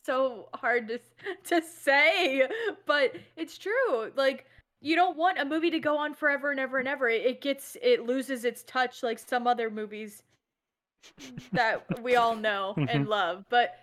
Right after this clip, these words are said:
Speaker 1: you know, it just, it's going and going and going. You want it to end on a solid bang, and then people can revisit the movies and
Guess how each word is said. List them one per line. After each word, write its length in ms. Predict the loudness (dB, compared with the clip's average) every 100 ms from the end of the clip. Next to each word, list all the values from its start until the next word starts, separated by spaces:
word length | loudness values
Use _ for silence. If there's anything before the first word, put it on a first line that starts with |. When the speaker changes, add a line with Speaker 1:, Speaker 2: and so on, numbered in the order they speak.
| _
Speaker 1:
you 120 | 0
know, 120 | 2
it 100 | 2
just, 220 | 0 -2 0
it's 200 | -2 0
going 440 | 2 2 2 -2
and 140 | -6 0
going 300 | 2 2 0
and 80 | -2
going. 220 | -2 -2
You 120 | 0
want 140 | 0
it 80 | 0
to 120 | 2
end 160 | 0 0
on 120 | -2
a 60 | -4
solid 500 | -2 0 2 2 2
bang, 480 | 2 2 0 -2 -8 _ _ _ _
and 180 | -2 0
then 220 | 0 -2
people 300 | -6 0 0
can 180 | 0 -4
revisit 460 | -2 0 0 -2
the 60 | -2
movies 640 | -2 -2 -2 -4 -6 -4
and 300 | -4 -6 -10